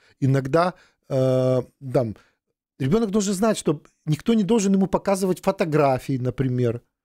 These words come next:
э, или там показывать свое тело, э, м, или фотографии, которые содержат, э, там, э, картинки тел. Вот это уже, это уже педофилия.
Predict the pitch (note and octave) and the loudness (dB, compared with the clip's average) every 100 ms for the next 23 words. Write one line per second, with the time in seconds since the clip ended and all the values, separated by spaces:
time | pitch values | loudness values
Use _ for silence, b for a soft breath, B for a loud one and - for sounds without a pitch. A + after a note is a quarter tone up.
0 | _ _ _ _ _ _ _ C#3 B2+ B2+ | _ _ _ _ _ _ _ -2 0 2
1 | B2+ B2+ B2 E3+ E3+ E3+ D#3+ E3 G3+ G3 | 2 2 0 2 2 2 0 0 0 0
2 | G3+ G3 - G3 D3+ D3+ C#3+ - C3+ A#2 | 0 -2 0 0 2 2 2 0 0 0
3 | A2+ C3 _ _ _ _ _ - C3+ C3 | -4 -10 _ _ _ _ _ -2 2 4
4 | C3 B2+ B2+ B2 B2 B2 - - C3+ C3+ | 4 4 4 4 2 0 -4 -10 -4 -2
5 | C3 B2+ B2+ B2+ C3 D#3+ D#3 F3 D#3+ F#3 | 0 0 0 0 0 0 0 -2 0 0
6 | A#3 F#3 D3+ D#3 E3 D#3 E3+ B2+ C#3+ C#3 | 2 -2 -2 0 0 0 -2 0 0 0
7 | C#3 - C3 A#2 A2+ A#2 G#2+ b b b | -2 -4 -6 -6 -4 -4 -6 b b b
8 | - A#2+ A2+ A2+ A2 G#2+ G#2 G#2+ G2 - | -6 -2 0 0 -2 -2 -2 -4 -6 -6
9 | A#2+ C#3+ B2+ - - A#2 G2 - b b | -4 -2 -4 -4 -4 -2 -2 -6 b b
10 | b E3 D#3 - D#3+ E3+ D3+ D3 G3 E3 | b -2 0 0 0 2 2 0 -2 -2
11 | D#3 E3 C#3 D#3+ G3 B2+ B2 - G2 F2 | 0 0 2 0 -2 -4 -8 -6 -10 -10
12 | E2+ | -14